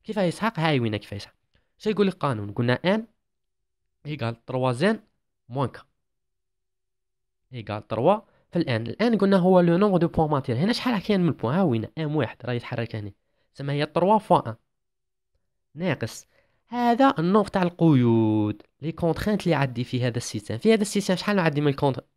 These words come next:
كونترينت كنا شرحناهم قبيله؟ قلنا الاولى هي اكس ايكال زيرو، هاي وحده. الزوجه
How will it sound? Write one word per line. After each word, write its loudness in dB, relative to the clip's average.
كونترينت -8
كنا -6
شرحناهم -6
قبيله؟ 0
قلنا -4
الاولى 4
هي -8
اكس -6
ايكال 2
زيرو، -2
هاي -8
وحده. -4
الزوجه 4